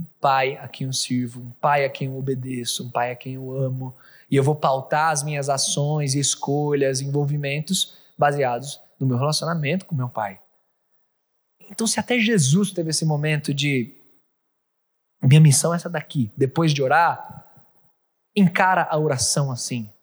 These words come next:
A oração, ela não é um fim em si próprio, não é um botãozinho que você fica apertando, tch, tch, tch, tch, e subindo a barrinha da espiritualidade. A oração é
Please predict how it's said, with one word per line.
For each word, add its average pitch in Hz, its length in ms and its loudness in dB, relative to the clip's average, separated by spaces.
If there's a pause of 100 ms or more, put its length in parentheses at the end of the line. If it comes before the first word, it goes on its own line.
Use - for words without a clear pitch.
(320)
A - 120 4
oração, 185 540 2
ela 156 160 0
não 175 160 2
é - 20 2
um 214 120 0
fim 240 400 0
em 202 40 4
si 196 180 0
próprio, 143 380 0
não 170 120 2
é - 20 4
um 214 40 6
botãozinho 196 440 4
que 170 80 -4
você 165 80 -8
fica - 160 -4
apertando, 160 520 0
tch, - 300 -14
tch, - 200 -16
tch, - 180 -16
tch, - 160 -6 (100)
e 170 60 4
subindo 170 400 4
a 156 40 0
barrinha 156 380 2
da 156 80 0
espiritualidade. 135 960 0 (1200)
A - 80 2
oração 165 800 4 (1700)
é 175 380 2